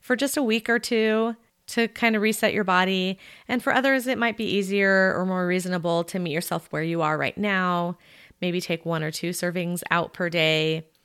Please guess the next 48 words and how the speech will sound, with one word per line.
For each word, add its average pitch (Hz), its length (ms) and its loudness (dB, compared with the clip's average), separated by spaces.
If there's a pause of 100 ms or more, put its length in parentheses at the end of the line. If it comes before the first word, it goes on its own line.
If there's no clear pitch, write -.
(140)
until 254 240 0
your 247 140 4
intake 190 400 -2
is 165 320 -2
more 165 180 -2
where 156 140 -2
you 156 140 -2
want 147 200 -2
it - 100 -10
to - 120 -6
be. - 340 -4 (880)
And 214 80 0
this 220 160 2
is 226 160 -2
where 202 180 6
a 190 80 6
lot 180 180 6
of 180 80 0
that 214 160 2
<laughs> - 20 0
nuance 196 460 6
around 175 340 4
sugar 165 280 2
comes 165 320 0
in, 160 400 0 (180)
and 196 120 -4
it 202 80 0
can 262 140 -2
be 302 120 2
kinda 339 220 2
tricky 220 680 0 (220)
to 277 160 2
navigate 233 560 4
all 202 180 4
on 190 180 4
your 185 220 0
own 156 340 0
and 165 220 -2 (140)
to 175 540 0 (220)
learn 233 280 2
how 214 200 2
to 185 220 2 (420)
be 220 120 4
an 202 80 2
intuitive 185 420 0
eater 165 340 0
around 160 240 0
sugar. 151 540 -2